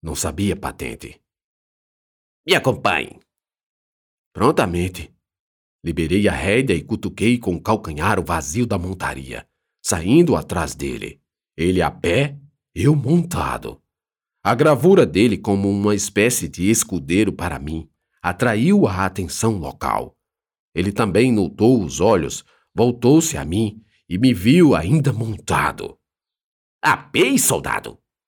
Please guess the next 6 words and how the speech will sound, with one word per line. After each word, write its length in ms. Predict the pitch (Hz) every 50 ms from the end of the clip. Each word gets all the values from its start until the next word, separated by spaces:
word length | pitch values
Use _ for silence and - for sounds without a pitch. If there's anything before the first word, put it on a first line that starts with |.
| _ _ _ _ _ _ _ _ _ _ -
gritou 440 | - 82 85 80 - - 107 123 120
tinindo 500 | 120 - 80 76 85 120 127 117 120 107
com 220 | - - 101 95
a 40 | 80
voz 280 | 71 98 101 - - -
fina. 500 | - 85 82 76 67 64 55 - -